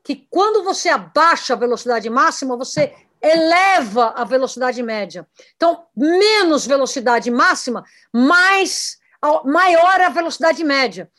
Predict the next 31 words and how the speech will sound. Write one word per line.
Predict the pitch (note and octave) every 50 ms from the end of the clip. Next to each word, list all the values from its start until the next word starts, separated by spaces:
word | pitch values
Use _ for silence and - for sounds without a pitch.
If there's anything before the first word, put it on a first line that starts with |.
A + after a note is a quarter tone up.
| _ _ _
Então, | _ D4+ -
por | - F4+ F4+
incrível | E4+ - - F4+ G4 F#4
que | F#4 -
pareça, | - F4 E4+ E4+ - - D4+
você | D4+ D4+ - E4 D4+
tem | - D#4 D4
menos | C#4+ D4+ E4 E4+ D#4+ D#4 -
congestionamentos, | - D#4 C4 A#3+ C4+ B3+ - D4 C#4+ D4 D4 C#4+ D4 D4+ D#4 D#4 D#4 - C#4 - - _ _
você | B3+ B3 - E4 D#4
pode | - E4 D#4+ C4+ D4+ -
ter | - D#4
mais | D4 C#4+ D#4+ F4+ G#4 A4 - - -
carros | - D#4 D4+ C#4+ C4+ B3+ A3+ G#3 G#3+ G3+ - - _ _ _ _ _
fluindo, | - - D#4 D4 C#4+ C#4+ D#4 F4+ G4+ F#4+ F#4 A4 - - _ _ _ _ _ _
com | - E4 E4 E4
mais | E4+ F4+ F#4+ G4+ G#4 F#4+ -
segurança, | - - E4+ C#4 A#3+ D#4 D4 C4+ C#4 C#4+ E4+ F#4+ - - F#4 - _ _ _
menos | A#3+ C4+ F4+ G#4 A4 G4+ F4+ A#3+ G#3 G#3+
de | C#4
ondas | D#4 - D4+ E4+ F#4+ G4 F#4+ E4+ C#4 A3 B3 G#3+ F3
de | G#3 B3+
frenagem, | - - C#4 C4+ B3+ B3 C4 D4 F4 G4+ F4+ C4 B3 A3 F#3 - _
né, | G#3+ A#3 D4+ D4+ - _ _ _ _
que | - C#4+
é |
o | C#4 -
que | - C4+
causa | - - C#4+ C#4+ C#4 C#4 B3+ - C4 A#3 F#3+ - _ _ _ -
o | A3+
congestionamento, | - D#4 C#4+ C4 B3 C4 - - D4 C#4+ D4 D4 C#4 D#4+ G4 G#4+ G#4 - B3 G#3+